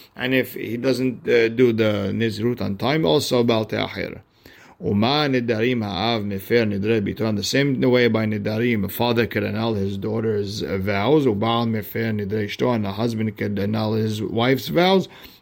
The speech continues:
Af Nezirut, same thing with Nezirut. Av Mefer Nezirut Bito, a father could annul his, uh, daughter's Nezirut.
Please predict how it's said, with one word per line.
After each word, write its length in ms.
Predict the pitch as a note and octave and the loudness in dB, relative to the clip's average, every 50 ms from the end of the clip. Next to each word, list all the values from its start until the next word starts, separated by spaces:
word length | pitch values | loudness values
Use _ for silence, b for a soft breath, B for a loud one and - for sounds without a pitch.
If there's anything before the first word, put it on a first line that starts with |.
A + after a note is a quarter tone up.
| _ | _
Af 240 | - B2+ C3 - - | -2 -2 -2 -2 -2
Nezirut, 800 | B2 A#2+ A#2 A2+ G#2+ G#2+ A#2 B2+ D3+ F3 E3+ D#3 D3 C3+ - - | -2 -2 -2 -2 0 0 2 4 6 6 6 6 4 2 -2 -4
same 280 | - A#2+ B2 B2 - | -4 -2 -2 -2 0
thing 160 | B2+ C3 C3+ | 0 0 0
with 120 | B2+ B2 A#2 | 0 0 0
Nezirut. 520 | B2 B2 A#2+ C#3 C#3+ C3 G#2+ A2 B2+ B2+ B B B B B B - | -2 0 0 2 4 4 4 4 2 0 B B B B B B -14
Av 280 | - D2+ F2+ A2 A#2+ B2 | -8 -4 -2 0 2 2
Mefer 320 | C#3 C3+ - - C3+ C3+ | 2 2 2 2 2 2
Nezirut 380 | C3+ C3 B2 B2+ C3+ C3+ C3 - | 4 4 6 6 6 6 6 4
Bito, 340 | C3+ C3+ C3 A#2 G#2+ G#2 G#2+ | 0 0 0 0 0 0 -2
a 40 | G2+ | -2
father 420 | - G#2 G#2+ A2 A2+ B2 B2+ A#2+ | -2 -2 -2 0 2 2 0 0
could 360 | A#2 - B2+ B2 A#2+ A#2+ A#2 - | 0 2 2 2 4 4 2 0
annul 420 | A#2 A#2+ A#2 A#2+ A#2 A2+ A#2+ A#2 | 0 0 2 2 2 2 2 2
his, 340 | G2+ G#2 A2 A2 A2 A#2+ - | 2 2 0 0 -2 -2 -2
uh, 420 | - F2+ G#2 G#2 - D#2+ C#2+ - G2 | -2 -2 -4 -4 -4 -4 -4 -4 -2
daughter's 480 | - A#2 A#2+ A#2+ A#2+ A#2 A2 A2 G#2+ A#2 | 2 2 4 4 4 2 0 -2 -2 -2
Nezirut. 640 | A#2 A2+ G#2 G2+ G#2 G#2 G2 G2+ B2+ D3+ D3+ - | -2 -2 -2 -2 -4 -4 0 2 2 2 2 -2